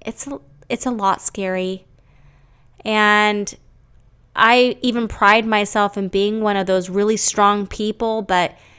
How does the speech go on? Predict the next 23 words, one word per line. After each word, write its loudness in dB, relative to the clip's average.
I 6
will 2
truly 0
admit -2
wholeheartedly 0
that 0
the 0
awakening -2
process -2
terrified 0
me. -6
Not 2
so 0
much 0
of 2
what 2
I 4
was 0
scared 0
to -8
look -4
into -6
myself, 2